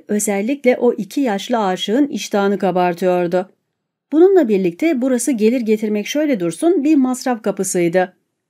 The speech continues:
Ama bir taşra kentinde çevresinde kötü komşular olmayan, dış görünüşü güzel, içi kullanışlı, merkezde bir ev bulmak o kadar az rastlanan bir şeydi ki tüm Alençon bu isteği paylaşıyordu.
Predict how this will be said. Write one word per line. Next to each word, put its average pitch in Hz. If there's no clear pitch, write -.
Ama 339
bir 294
taşra 285
kentinde 180
çevresinde 277
kötü 277
komşular 226
olmayan, 208
dış 311
görünüşü 233
güzel, 180
içi 294
kullanışlı, 202
merkezde 190
bir 269
ev 262
bulmak 180
o 349
kadar 254
az 247
rastlanan 196
bir 190
şeydi 202
ki -
tüm 349
Alençon 240
bu 277
isteği 208
paylaşıyordu. 190